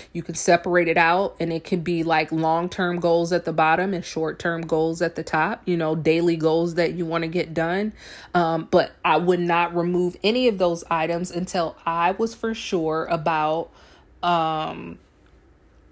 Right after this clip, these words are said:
that it was completely done. I don't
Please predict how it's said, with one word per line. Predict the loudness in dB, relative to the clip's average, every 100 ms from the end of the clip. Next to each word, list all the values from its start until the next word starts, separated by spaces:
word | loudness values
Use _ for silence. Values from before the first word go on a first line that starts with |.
| -20 -20 -20 -20 -20 2
that | 6 6
it | 4
was | 0
completely | -2 0 0 2 4
done. | 4 4 0 -6 _ _ -2
I | 0
don't | 2 2 2